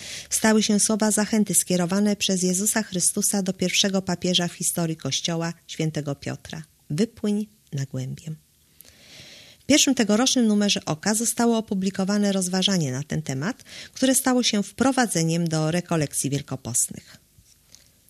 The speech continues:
Nauki rekolekcyjne prowadził duszpasterz chorych i służby zdrowia, ksiądz Leszek Chudziński. Kapłan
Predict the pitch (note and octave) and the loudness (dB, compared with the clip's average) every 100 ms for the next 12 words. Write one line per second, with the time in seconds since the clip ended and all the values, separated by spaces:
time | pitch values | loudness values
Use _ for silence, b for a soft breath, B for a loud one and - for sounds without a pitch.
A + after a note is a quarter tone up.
0 | _ G#3 C4+ E4 - G3+ F#3+ F#3+ F3+ - | _ 0 2 2 4 4 4 2 2 2
1 | A#3+ C4 A3 G3 G3+ F#3+ F#3+ - - D#3+ | 2 2 0 0 0 0 -4 -6 -8 -4
2 | F3+ - F3 E3 - - - F3 F3 F#3 | -2 0 -2 -2 -2 -2 0 0 0 -2
3 | - - D#3+ D#3 D#3 - D3+ C#3+ D3 G3+ | -2 -2 -2 -4 -4 -2 -2 -4 -2 -2
4 | C4+ B B B B - G3+ G3+ G3+ F#3 | -4 B B B B 2 4 4 2 2
5 | F#3 - - C#3+ B2+ A2+ - - - _ | 2 -2 -6 -4 -4 -4 -6 -10 -18 _
6 | _ _ - G#3+ - G3 A3+ | _ _ -2 -2 2 2 2